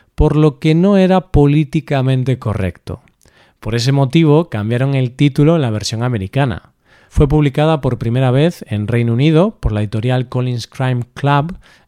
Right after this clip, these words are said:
el seis de noviembre de mil novecientos treinta y nueve,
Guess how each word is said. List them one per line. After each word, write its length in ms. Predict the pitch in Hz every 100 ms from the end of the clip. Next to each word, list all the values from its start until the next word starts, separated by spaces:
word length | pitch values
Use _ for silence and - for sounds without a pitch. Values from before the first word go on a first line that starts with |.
| _
el 280 | 127 120 127
seis 380 | 110 160 180 165
de 100 | 151
noviembre 640 | 139 139 143 143 151 175
de 300 | 165 113 127
mil 240 | 131 151 160
novecientos 560 | 151 131 143 156 143
treinta 500 | - 131 131 123 110
y 60 | 104
nueve, 420 | 110 107 82 -